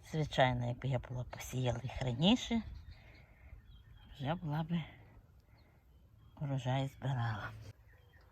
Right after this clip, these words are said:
Бачите, від низу, як коралі,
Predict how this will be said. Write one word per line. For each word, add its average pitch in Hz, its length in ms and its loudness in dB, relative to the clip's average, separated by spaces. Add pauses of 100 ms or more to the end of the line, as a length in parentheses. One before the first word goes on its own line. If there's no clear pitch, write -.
(1500)
Бачите, - 520 -2 (520)
від 170 520 2
низу, 143 640 0 (260)
як 196 180 -4 (160)
коралі, 160 640 0